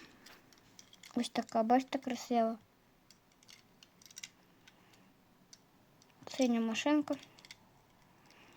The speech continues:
Красиво ззаду промальована чуть трошки червоним кольором. Загалом, загалом, кр-, кр-, також класна машинка.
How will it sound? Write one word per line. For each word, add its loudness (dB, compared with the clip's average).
Красиво 0
ззаду 6
промальована 10
чуть 0
трошки 6
червоним 10
кольором. 10
Загалом, 8
загалом, 6
кр-, -2
кр-, 0
також 6
класна 6
машинка. 6